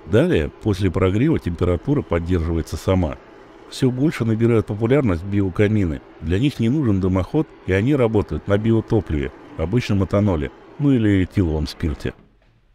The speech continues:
Этанол при горении не выделяет вредных газов, кроме водяных паров и С О два. Чтобы показать, как работает такая конструкция,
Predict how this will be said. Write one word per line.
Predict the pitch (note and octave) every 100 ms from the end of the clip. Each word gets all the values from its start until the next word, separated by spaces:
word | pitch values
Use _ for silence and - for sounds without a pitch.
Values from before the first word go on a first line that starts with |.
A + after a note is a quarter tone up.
| -
Этанол | G#2+ A2 A2+ G2
при | G2+
горении | G2+ A2 D#3 A2+ F2
не | F#2
выделяет | G2 G2+ A2 B2+ G#2+ G2+
вредных | G#2 G2+ G2+
газов, | G2 D#2+ C#2+ _ _ _
кроме | - G2+ F#2+
водяных | F2 F2 F2 E2+
паров | F#2+ A2 B2+ D#2+
и |
С | -
О | E2 D#2+
два. | D#2+ C#2 - _ _ _ _
Чтобы | - - B2+ A#2+
показать, | A#2+ A#2 A#2 G2+
как | G#2+ A2+
работает | A2+ A#2 A2 G2+ -
такая | G2 G#2+
конструкция, | F#2+ G#2+ - D#3+ - -